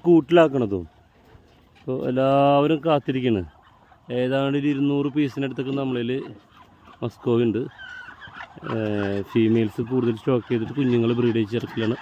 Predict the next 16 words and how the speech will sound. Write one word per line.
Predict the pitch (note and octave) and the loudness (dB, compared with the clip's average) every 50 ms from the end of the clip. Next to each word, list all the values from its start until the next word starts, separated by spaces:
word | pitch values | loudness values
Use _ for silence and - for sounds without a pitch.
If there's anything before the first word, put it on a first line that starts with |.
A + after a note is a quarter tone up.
| - - | -6 -4
പ്രധാന | A#2+ A2+ A2 A2+ A#2 A#2 A#2+ B2 | -4 0 0 0 0 2 0 0
പരിപാടി. | A#2 G#2+ G#2 G#2+ - - - - - - - - - B2+ C3+ | 0 0 0 -2 -4 -6 -12 -18 -20 -20 -18 -8 -2 2 4
ഇവർ | C3+ D3 D#3+ E3 E3+ | 6 6 8 8 8
തന്നെ | E3 D#3 D#3+ D#3+ D3+ | 8 8 6 6 4
അടയിരുന്ന് | C#3 D3 D3 C#3 C#3 C3+ C#3+ E3+ - - - - - - - - - - - - | 4 4 2 2 2 2 2 0 -2 -6 -12 -20 -20 -20 -20 -20 -20 -12 -4 -2
നമുക്ക് | C3 B2+ B2 A#2 C3 | 0 2 2 2 0
എന്ത് | B2 B2 A#2+ | 0 2 2
ചെയ്യും, | A2+ A2+ A2 G#2+ - | 2 0 -2 -2 -2
കുഞ്ഞുങ്ങളെ | B2 A#2+ A#2+ A#2+ A#2+ A#2 A#2 A#2 B2 B2+ - C3 | 0 0 2 2 2 2 2 0 0 -2 -2 -4
ഇറക്കിത്തരും. | A#2+ G#2 - G#2+ - - G2 A#2 C#3 - C#3+ A#2+ - - - - - - - - - - - | -4 -4 -4 -8 -6 -6 -6 -6 -8 -10 -12 -20 -20 -20 -20 -20 -20 -20 -20 -20 -20 -14 -8
ഇത് | A2 A2+ A#2 - - | -6 -6 -4 -2 0
അടയിരിക്കുന്നവരെ, | B2 B2 C3 C3 B2 B2+ C3 C3 B2+ B2 A#2+ B2+ C3 - - - - - | 0 2 2 2 2 2 2 2 2 2 2 0 0 -2 -6 -12 -8 -4
ഏ, | B2 A#2+ - | -4 -2 -2
പ്രസവ | - B2+ G#2+ - B2 A#2 A2+ A2+ | -2 -4 -2 2 2 4 4 4
വാർഡ്, | A2+ G#2+ G2 G2+ B2+ C#3 - - _ - - - - - - - - - - - - A2+ | 2 2 2 0 -2 -2 -2 -8 _ -20 -20 -20 -20 -20 -20 -20 -20 -20 -16 -10 -8 -6
അപ്പുറത്ത് | G2+ - A#2+ A#2 - - - | -4 -2 -4 -4 -4 -2 -4